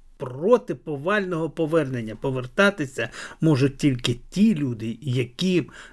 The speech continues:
щось дадуть, і вони втратили тут все, і вони, ось ці люди можуть повертатися, тому що туди вони виїхали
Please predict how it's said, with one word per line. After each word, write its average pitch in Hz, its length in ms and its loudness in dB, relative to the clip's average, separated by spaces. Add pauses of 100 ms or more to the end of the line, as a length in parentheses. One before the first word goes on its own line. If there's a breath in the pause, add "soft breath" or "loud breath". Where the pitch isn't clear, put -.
(120)
щось 131 500 0
дадуть, 110 600 2
і 135 80 -4
вони 135 300 -2
втратили 135 680 -2
тут 123 240 -6
все, - 460 0
і 135 100 -6
вони, 170 340 0 (280 loud breath)
ось - 140 -8
ці 196 180 4
люди 147 240 0
можуть 123 580 0
повертатися, 107 680 -8
тому 147 240 0
що 127 160 -2
туди 127 320 2
вони 165 260 2
виїхали 120 500 -2